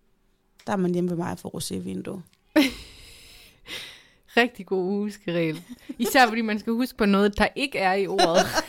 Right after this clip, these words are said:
Speaker 2: <laughs>
Speaker 1: Nå, jeg må bare tænke på, alle de måneder, du ikke skal have uld på, der må man drikke rosé.
Speaker 2: <laughs> Ja.
Speaker 1: Somewhere at wine o'clock.
Speaker 2: Det kan jeg godt lide, min ven.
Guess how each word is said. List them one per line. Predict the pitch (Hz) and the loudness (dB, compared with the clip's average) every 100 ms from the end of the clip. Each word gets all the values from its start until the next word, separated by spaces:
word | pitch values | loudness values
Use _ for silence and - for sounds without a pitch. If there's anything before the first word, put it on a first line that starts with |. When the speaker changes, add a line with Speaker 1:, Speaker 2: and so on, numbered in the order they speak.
| - - - - - - - | -6 -8 -12 -12 -20 -8 -4
Speaker 2:
<laughs> | - _ _ _ _ - - - | -4 _ _ _ _ -20 -20 -8
Speaker 1:
Nå, | - 226 | 0 2
jeg | 180 | 2
må | 196 | 2
bare | 220 247 | 0 0
tænke | 247 240 202 | 0 -4 -4
på, | - | -4
alle | - 302 | 0 2
de | 294 | 2
måneder, | 262 247 262 240 | 2 2 2 0
du | |
ikke | 233 233 | -2 -4
skal | 214 | -4
have | 208 | -2
uld | 226 226 | -2 -2
på, | 180 180 | -4 -4
der | 190 | -4
må | 196 185 | -2 -2
man | 156 | -4
drikke | - 151 - | -4 -6 -4
rosé. | 165 302 170 175 311 | 0 2 0 0 0
Speaker 2:
<laughs> | 285 | 2
Ja. | - 247 - 269 - - - | 4 2 2 -14 -18 -16 -12
Speaker 1:
Somewhere | - 415 466 392 339 320 | 0 4 4 6 6 6
at | 311 269 | 4 2
wine | 247 240 240 240 | 2 4 4 2
o'clock. | 233 240 240 247 - - _ | 2 2 2 0 -8 -20 _
Speaker 2:
Det | - 247 | -6 0
kan | 226 | 0
jeg | |
godt | 196 190 | -2 -8
lide, | 190 185 | -8 -10
min | 175 180 | -8 -6
ven. | 185 190 | -6 -6